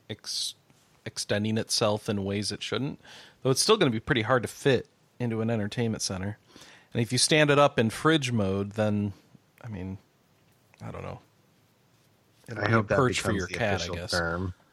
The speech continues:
Speaker 1: Say that again?
Speaker 2: Like, I hope that becomes the official term. It's like
Speaker 1: Fridge
Speaker 2: P C
Speaker 1: mode?
Speaker 2: mode or fridge mode.
Speaker 1: Yeah. <laughs>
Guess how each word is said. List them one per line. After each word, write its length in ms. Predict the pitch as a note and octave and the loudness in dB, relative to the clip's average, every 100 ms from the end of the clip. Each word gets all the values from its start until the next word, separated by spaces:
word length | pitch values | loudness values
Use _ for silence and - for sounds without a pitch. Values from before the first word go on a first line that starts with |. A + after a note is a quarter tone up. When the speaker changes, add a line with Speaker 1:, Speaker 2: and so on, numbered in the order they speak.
| _ _ _ _ | _ _ _ _
Speaker 1:
Say 160 | - C#3 | -2 2
that 160 | B2+ | 2
again? 180 | B2+ B2+ | 2 0
Speaker 2:
Like, 240 | F2+ E2 - _ _ - | -2 -8 -16 _ _ -6
I 80 | A2 | 0
hope 160 | A#2+ A#2 | 2 4
that 160 | A2 | 2
becomes 320 | G#2 G#2 G2 F#2+ | 2 0 0 0
the 80 | |
official 340 | F2+ G2+ - F2+ | -4 -4 -4 -6
term. 380 | - F2+ E2+ E2+ | -2 0 0 0
It's 160 | - | 0
like 120 | F2+ | 2
Speaker 1:
Fridge 200 | F2+ A#2+ | 2 2
Speaker 2:
P 140 | B2+ B2+ | 2 2
C 240 | C3+ G#2+ | 6 6
Speaker 1:
mode? 340 | G#2 G#2 G#2 G#2+ | 6 8 6 4
Speaker 2:
mode 80 | |
or 100 | G2 F#2 | 0 -2
fridge 360 | - F2+ E2 | -4 -4 -4
mode. 320 | F2 D#2 D#2 | -2 0 2
Speaker 1:
Yeah. 260 | E2+ D3 F#3+ - | 0 -4 -8 -8
<laughs> 120 | C4 | -8